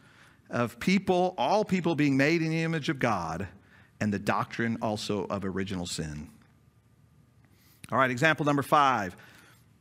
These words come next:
Believe in yourself. The greatest love of all is your love for you. Now, if there's one belief that's acceptable to all false teachers, it's believing in self.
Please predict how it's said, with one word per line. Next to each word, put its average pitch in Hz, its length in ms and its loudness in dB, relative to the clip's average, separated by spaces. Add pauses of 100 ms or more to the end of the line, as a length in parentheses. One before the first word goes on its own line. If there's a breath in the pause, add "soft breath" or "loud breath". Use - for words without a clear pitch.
(140)
Believe 220 400 4
in 202 100 4
yourself. - 760 0
The 131 100 2
greatest 160 440 2
love 185 180 4
of 170 140 0
all 117 400 2
is 120 260 0
your 123 160 0
love 123 320 2
for 110 360 -2
you. 135 280 0 (1600 loud breath)
Now, 143 140 4
if 147 80 0
there's 160 220 2
one 220 280 4
belief 214 380 2
that's 165 220 2
acceptable 160 580 2
to 139 80 0
all 165 300 4
false 160 320 2
teachers, 131 840 -2 (260 loud breath)
it's 127 200 -2
believing 139 400 2
in 131 80 -2
self. - 500 -6